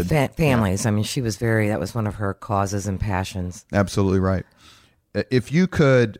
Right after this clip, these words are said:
Speaker 1: uh, witness any event in history, be there when it happened, which event would you choose?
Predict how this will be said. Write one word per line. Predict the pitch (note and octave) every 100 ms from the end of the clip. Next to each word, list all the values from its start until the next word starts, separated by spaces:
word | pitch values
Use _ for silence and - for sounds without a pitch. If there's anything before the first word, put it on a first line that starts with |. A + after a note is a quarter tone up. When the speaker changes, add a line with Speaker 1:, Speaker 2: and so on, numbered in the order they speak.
| -
Speaker 1:
uh, | F#2+
witness | G#2 D3 D3 B2 G#2 -
any | C3 C3 C3
event | G#2+ G2+ A2 G#2+ - -
in | G2+ F#2
history, | G#2 - F#2+ E2+ E2+ - _ _ _ _ _ _ G#2+
be | B2 C3
there | C3 B2
when | A#2 A2+
it | G2
happened, | G2 F#2 - D#2+ D#2+ _ _ _ _ _ _ _ _ _ _ _ _ _ _ _ -
which | G#2+ G#2
event | F2 F#2
would | F#2+ F#2
you | E2+
choose? | - F2 D#2 D#2+ -